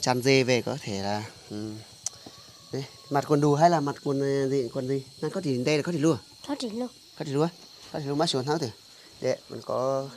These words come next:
Speaker 1: quần mới luôn, quần đùi nhá, quần đùi này. Nào, này, lúc đó, này, này, lúc rồi. Nó nhìn tháo thử rồi, nó không gì. Nó chỉ xuống. Cho khách, cho bố khách thì lui là tà na, ăn thuốc so mà, cho khách thì lui. Mới ít lúc, ít lúc nè.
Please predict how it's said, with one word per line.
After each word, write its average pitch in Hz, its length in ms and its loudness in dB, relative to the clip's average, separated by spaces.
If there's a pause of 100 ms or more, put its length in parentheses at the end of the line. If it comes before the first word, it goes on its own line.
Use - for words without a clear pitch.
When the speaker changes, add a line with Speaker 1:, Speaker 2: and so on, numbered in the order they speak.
(720)
Speaker 1:
quần 120 160 -4
mới 120 200 0
luôn, 131 140 -2
quần 120 220 -6
đùi 120 120 -4 (100)
nhá, 135 120 -4 (180)
quần 120 120 -4
đùi 120 200 -2
này. 123 100 -14 (680)
Nào, 151 120 2
này, 165 200 6
lúc 190 140 10
đó, 131 100 8
này, 160 320 6
này, 165 140 4
lúc 175 160 2
rồi. 143 120 6 (440)
Nó 190 60 6
nhìn 175 140 8
tháo 165 140 8
thử 151 120 0
rồi, 120 120 0
nó 156 180 4
không 170 100 6
gì. 156 100 6 (640)
Nó 170 60 -4
chỉ 165 120 -4
xuống. 143 260 4 (420)
Cho 151 100 2
khách, 175 140 2 (100)
cho 151 120 0
bố 156 140 2
khách 175 80 0
thì 170 80 0
lui 151 120 2
là 147 60 2
tà 127 160 4
na, 151 220 4
ăn 151 100 4
thuốc 175 140 2
so 151 160 4
mà, 131 180 4
cho 131 60 0
khách 170 120 -4
thì 160 80 2
lui. 147 200 6 (920)
Mới 165 120 2
ít 175 60 6
lúc, 190 160 6
ít 180 100 6
lúc 190 100 8
nè. 165 180 6